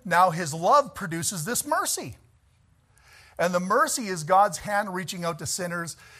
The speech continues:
and saying, "I want to give you a chance." <laughs> Amen. So the love is producing the mercy, you see. But the love isn't contradicting the holiness. And that's why Jesus had to die. You can't just say,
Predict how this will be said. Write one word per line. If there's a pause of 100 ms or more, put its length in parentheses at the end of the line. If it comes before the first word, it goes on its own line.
(140)
and
saying,
"I
want
to
give
you
a
chance." (160)
<laughs>
Amen. (840)
So
the
love
is
producing
the
mercy, (600)
you
see. (760)
But
the
love (260)
isn't
contradicting
the
holiness. (920)
And
that's
why
Jesus
had
to
die. (1040)
You
can't
just
say,